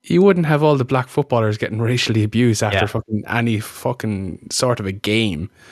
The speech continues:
Speaker 1: because no one would
Speaker 2: Mm.
Speaker 1: have the balls to actually say anything, whether they im-, intended it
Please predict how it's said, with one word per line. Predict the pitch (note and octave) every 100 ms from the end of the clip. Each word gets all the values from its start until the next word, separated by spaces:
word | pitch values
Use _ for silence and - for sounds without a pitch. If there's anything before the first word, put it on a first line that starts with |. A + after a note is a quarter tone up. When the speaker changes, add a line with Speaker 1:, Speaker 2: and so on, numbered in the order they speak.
| _ _
Speaker 1:
because | F3 F3
no | F3 F3
one | E3
would |
Speaker 2:
Mm. | E3
Speaker 1:
have | D#3
the | D3+
balls | E3+ E3 D#3+ -
to |
actually | D#3 - D3
say | - D#3
anything, | D3+ C3+ B2+ B2 A#2 _ _ _ _ _ _ -
whether | C3+ C3 B2+ A2 G2 - -
they | C#3+ B2+ A2
im-, | A2
intended | G2 A2+ - C#3+ D3 C#3
it | C3 A#2+